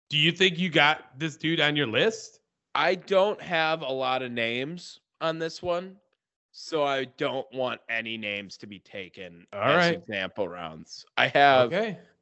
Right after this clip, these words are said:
Speaker 2: one, two, three, four, five, six names.
Speaker 1: Six? Are they all N F L is the real question.
Speaker 2: Um, yeah, I assumed that we were gonna do that.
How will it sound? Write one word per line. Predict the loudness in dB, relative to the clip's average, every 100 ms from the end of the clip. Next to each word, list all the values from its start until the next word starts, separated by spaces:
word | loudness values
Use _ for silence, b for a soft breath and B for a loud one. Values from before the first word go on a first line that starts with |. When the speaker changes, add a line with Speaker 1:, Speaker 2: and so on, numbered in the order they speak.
| -6
Speaker 2:
one, | 0 0 0 -4
two, | -4 -2 -2
three, | -4 -8 -6 -6
four, | -8 -4 -2 -2
five, | 0 0 0 -4
six | -2 0 0 -4
names. | -10 -10 -12 -18 -20 -20 -20 _ _ _
Speaker 1:
Six? | 0 2 4
Are | 6
they | 8 8 8
all | 6 6 6
N | 4
F | 2 2
L | 0 2
is | -2
the | -6
real | -6 -4 -4
question. | -4 -8 -10 -16 -18 -20 _ _ _ _ _ _ _ _
Speaker 2:
Um, | 2 4 6 6 6 4 2 -10 _ _
yeah, | 0 8 8 8
I | 4 4 2 0
assumed | 0 0 0 0 2 4
that | 4
we | 4 2
were | 2
gonna | 2 0
do | 0 2
that. | 4 4 2